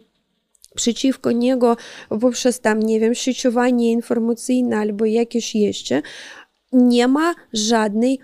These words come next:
ochrony i będzie trafiał do więzienia wcześniej albo później.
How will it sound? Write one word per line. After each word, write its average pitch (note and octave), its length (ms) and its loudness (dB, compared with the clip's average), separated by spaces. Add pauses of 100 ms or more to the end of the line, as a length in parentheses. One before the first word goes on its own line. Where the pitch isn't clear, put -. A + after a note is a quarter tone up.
ochrony A3 680 0 (380)
i A3+ 200 4 (280)
będzie C4+ 420 0
trafiał A#3 440 -2
do A3 140 0
więzienia A3+ 640 0
wcześniej B3 520 -2
albo A3 260 -2
później. G3+ 480 -6